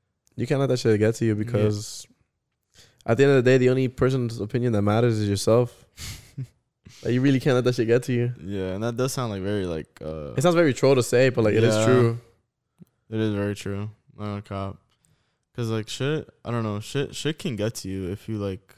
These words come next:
Speaker 2: let it. Like, if you let it get to you, it's gonna take over.
Speaker 1: Mm-hmm.
Speaker 2: And you just gotta, like, not let it take over, 'cause if it does, it's just, you're like,
Speaker 1: Nah,
Speaker 2: it's,
Speaker 1: people,
Speaker 2: it's
Speaker 1: you
Speaker 2: just
Speaker 1: gotta
Speaker 2: like
Speaker 1: take care of your mental health, people.
Speaker 2: It's a slippery slope. Yeah, mental health is crazy. Bro, I didn't know, like, mental health was, like,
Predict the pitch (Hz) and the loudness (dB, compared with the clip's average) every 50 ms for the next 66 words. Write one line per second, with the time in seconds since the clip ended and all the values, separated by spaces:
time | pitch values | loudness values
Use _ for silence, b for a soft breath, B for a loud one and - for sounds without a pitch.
0 | _ - _ - 98 101 95 92 92 - - _ _ _ 90 95 95 98 113 120 | _ -20 _ -8 -6 -4 -4 -4 -6 -8 -10 _ _ _ -10 -10 -10 -10 -6 -6
1 | 165 156 120 113 120 131 131 139 131 - - 165 160 151 123 87 104 113 113 104 | -4 -2 0 0 0 0 0 -2 -4 -4 -4 -4 -2 -2 -4 -4 -4 -6 -6 -6
2 | 101 - 107 - 95 90 90 87 87 87 107 - _ _ _ _ _ _ 123 113 | -6 -8 -8 -6 -6 -6 -6 -6 -8 -10 -12 -14 _ _ _ _ _ _ -4 -2
3 | 117 113 113 120 - - - 101 107 117 123 135 127 120 110 101 95 87 92 101 | 0 0 -2 -4 -6 -10 -10 -8 -8 -6 -2 -2 0 0 0 -2 -2 -4 -6 -6
4 | 101 101 98 98 98 98 95 98 98 95 92 90 - - 95 90 98 98 85 87 | -6 -4 -4 -4 -4 -4 -4 -4 -6 -6 -8 -8 -10 -10 -8 -8 -8 -8 -8 -8
5 | 92 - - 95 95 101 - - 90 85 90 98 101 101 98 92 85 76 90 - | -10 -10 -10 -8 -8 -8 -8 -8 -8 -6 -4 -4 -4 -4 -6 -6 -8 -10 -10 -10
6 | - 82 110 - - - - - _ _ _ - 85 87 87 85 80 - _ _ | -12 -12 -12 -14 -16 -18 -20 -20 _ _ _ -14 -10 -6 -6 -6 -6 -10 _ _
7 | _ _ _ _ _ _ _ _ - 117 113 107 107 127 - - - - 110 - | _ _ _ _ _ _ _ _ -8 -4 -2 -2 -2 -2 -4 -6 -8 -6 -4 -4
8 | - 113 113 123 127 123 - 135 - - 147 123 117 117 117 113 107 120 117 117 | -4 0 2 2 2 2 2 0 -2 0 0 0 2 0 -2 -2 -2 -2 -2 -2
9 | 107 - - 117 101 - 113 113 - 147 123 - - 120 127 - 110 98 92 - | -2 -2 -2 -4 -4 -2 -4 -4 -4 -4 -6 -4 -6 -6 -6 -6 -6 -8 -8 -8
10 | - 104 98 90 - 87 101 101 104 113 135 151 170 139 117 113 120 101 85 - | -6 -6 -4 -4 -4 -4 -4 -4 -2 -4 -4 -2 -2 0 0 0 -2 -2 -6 -12
11 | - - 87 95 92 82 85 101 - _ _ _ _ _ _ _ _ _ _ - | -12 -10 -8 -8 -8 -8 -10 -12 -14 _ _ _ _ _ _ _ _ _ _ 0
12 | 120 120 131 160 180 160 131 127 131 123 117 107 101 101 107 113 104 113 110 113 | 2 4 4 4 2 2 2 2 4 4 2 0 -2 -4 -6 -8 -8 -8 -6 -6
13 | 107 107 110 - - 92 95 95 95 92 92 | -4 -6 -6 -8 -10 -12 -10 -8 -10 -10 -12